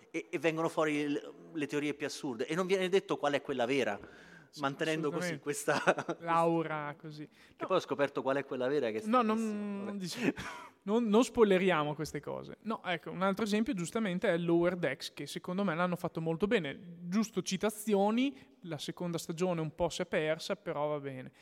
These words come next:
Speaker 2: Ritornando al discorso prima dei fumetti, delle produzioni e via dicendo, tu hai fatto una constatazione che nel mercato occidentale abbiamo delle produzioni che vanno avanti da settanta, ottanta anni, cioè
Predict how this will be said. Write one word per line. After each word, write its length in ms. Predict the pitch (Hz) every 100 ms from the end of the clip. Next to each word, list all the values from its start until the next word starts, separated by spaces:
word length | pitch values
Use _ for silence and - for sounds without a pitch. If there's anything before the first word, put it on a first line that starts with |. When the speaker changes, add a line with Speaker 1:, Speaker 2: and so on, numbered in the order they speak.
| - - -
Speaker 2:
Ritornando 440 | 208 226 240 302 349
al 80 |
discorso 420 | 196 175 233 254 208
prima 240 | 220 220
dei 140 | 170
fumetti, 500 | 165 170 170 196 196
delle 240 | 170 160 156
produzioni 800 | 165 165 151 - 170 175 190 175
e 60 |
via 140 | 156 156
dicendo, 800 | 151 - 139 131 139 165 - - 214 202 _ _
tu 120 | 311
hai 80 | 233
fatto 200 | 240 226
una 120 | 202
constatazione 760 | 185 170 180 175 - 175 156 170
che 100 | 254
nel 140 | 254
mercato 460 | 254 269 - 330 226
occidentale 1000 | 185 - 165 180 175 - 135 135 151 185 - _ _ _ _ _ _ _
abbiamo 340 | 240 254 190 170
delle 180 | 190
produzioni 480 | 196 233 262 - 220
che 100 | 240
vanno 140 | 190 180
avanti 280 | 175 185 185
da 80 |
settanta, 560 | 170 - - 160 185 180
ottanta 420 | 156 156 151 -
anni, 360 | 165 143 139 135
cioè 300 | - 170 135